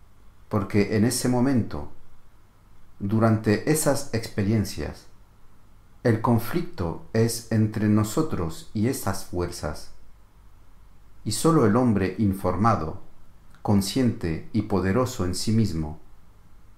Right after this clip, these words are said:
porque saca su fuerza de sí mismo, puede frustrar la influencia de aquellas inteligencias o formas que en realidad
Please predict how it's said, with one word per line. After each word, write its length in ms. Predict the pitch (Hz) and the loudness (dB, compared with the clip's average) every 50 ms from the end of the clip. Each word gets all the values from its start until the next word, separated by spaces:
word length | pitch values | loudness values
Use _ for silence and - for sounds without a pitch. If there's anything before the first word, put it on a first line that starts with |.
| - - - - - - - - - | -20 -20 -20 -18 -16 -16 -14 -10 -2
porque 640 | 123 117 113 117 - 123 113 110 107 110 - - - | -2 0 0 0 0 2 4 2 2 0 -6 -14 -12
saca 320 | - - 160 156 - 170 | -8 -4 -4 -2 0 -2
su 200 | 160 - - 117 | -2 0 -2 -4
fuerza 420 | 107 - 131 123 120 117 - 110 101 | -2 0 2 2 2 2 2 0 2
de 100 | 101 98 | 2 0
sí 220 | - - - 135 | -2 0 -2 0
mismo, 560 | 139 151 156 127 98 82 78 73 76 78 - - - - - - - - - - - - - - - - - - - - - - - - - - - - - - - - | 2 2 2 0 0 -4 -4 -4 -4 -8 -10 -16 -20 -20 -20 -20 -20 -20 -20 -20 -20 -20 -20 -20 -20 -20 -20 -20 -20 -20 -20 -20 -20 -20 -20 -20 -20 -20 -20 -20 -12 -2
puede 320 | - 147 160 156 151 127 | 4 6 6 8 6 4
frustrar 580 | - - - 107 101 - - 113 110 110 110 110 | 2 0 -2 -2 -2 -2 0 2 4 4 4 4
la 140 | 98 92 | 2 2
influencia 880 | 92 92 - - - 92 101 104 98 95 - - 87 85 82 78 - - | 0 -2 -4 -4 0 2 4 4 4 2 0 -2 -4 -2 -2 -4 -6 -8
de 160 | - 92 95 | -4 0 0
aquellas 640 | 95 95 - - 147 143 123 98 80 82 80 - - | 0 0 0 -2 -4 -2 0 0 -2 -2 -4 -6 -6
inteligencias 1080 | - 92 82 - - 80 80 80 - - 80 78 78 - - 82 85 85 85 - - - - - - - - - - - - - - - | -4 -4 -4 -4 -4 -6 -6 -6 -6 -6 -6 -6 -6 -6 -6 -6 -6 -6 -8 -10 -14 -16 -16 -16 -18 -20 -20 -20 -20 -20 -20 -20 -16 -6
o 140 | - - | -6 -6
formas 640 | - - 156 156 127 87 76 73 73 76 - - - - - - - - - - - - - - - - - - - | -2 0 0 0 2 0 -2 -4 -6 -8 -10 -14 -18 -20 -18 -18 -18 -18 -16 -18 -18 -18 -20 -20 -20 -20 -20 -16 -4
que 120 | - 127 123 | 2 4 4
en 120 | 120 117 | 6 6
realidad 640 | 117 123 113 117 113 113 135 127 127 - - - | 4 4 2 2 0 0 2 2 0 0 -2 -8